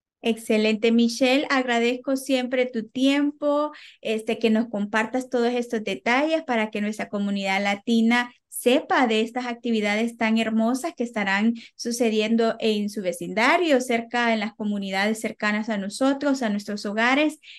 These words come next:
Entonces, invitamos a todos nuestros latinos que nos escuchan en este momento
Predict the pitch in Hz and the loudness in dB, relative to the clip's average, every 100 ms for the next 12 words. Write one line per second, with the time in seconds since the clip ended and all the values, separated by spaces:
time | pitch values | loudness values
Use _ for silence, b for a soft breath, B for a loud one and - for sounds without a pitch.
0 | B 214 214 226 254 269 240 220 220 226 | B -4 0 2 4 6 4 0 0 2
1 | 262 285 262 233 226 240 254 240 240 226 | 2 2 0 -2 -4 -2 -4 -4 -4 -4
2 | 196 - 254 294 294 240 226 214 208 233 | -4 -2 0 0 -2 -4 -4 -6 -6 -6
3 | 233 262 233 226 233 233 226 220 240 262 | -2 -2 0 -2 -2 0 2 2 2 2
4 | 277 | 0